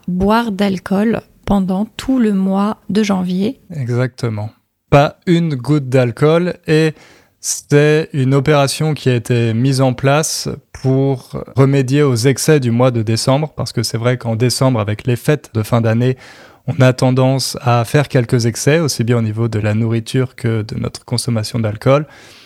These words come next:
Speaker 2: Donc, en janvier, une nouvelle année commence, c'est l'occasion de prendre des bonnes résolutions, notamment celle d'essayer peut-être de réduire sa consommation d'alcool.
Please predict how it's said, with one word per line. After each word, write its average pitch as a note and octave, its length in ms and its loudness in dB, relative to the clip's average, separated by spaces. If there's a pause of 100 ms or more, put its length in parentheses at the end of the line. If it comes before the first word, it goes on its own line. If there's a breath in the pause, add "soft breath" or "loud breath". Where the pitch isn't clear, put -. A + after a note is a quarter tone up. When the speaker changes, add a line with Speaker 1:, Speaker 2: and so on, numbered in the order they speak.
(180 loud breath)
Speaker 2:
Donc, C3+ 420 2 (480 soft breath)
en D3+ 140 6
janvier, C3+ 680 2
une C#3 120 2
nouvelle C3+ 280 4
année B2+ 220 2
commence, B2+ 720 0 (160)
c'est - 160 -4
l'occasion A#2 400 2
de A#2+ 60 0
prendre A#2+ 220 -2
des A2 100 0
bonnes A#2 180 0
résolutions, A2+ 640 0
notamment A#2 540 0
celle B2 420 2 (480 soft breath)
d'essayer A2+ 480 0
peut-être D3+ 600 0
de A#2 80 0
réduire A2+ 440 -2
sa - 160 -4
consommation A2+ 800 -6
d'alcool. A#2+ 640 -4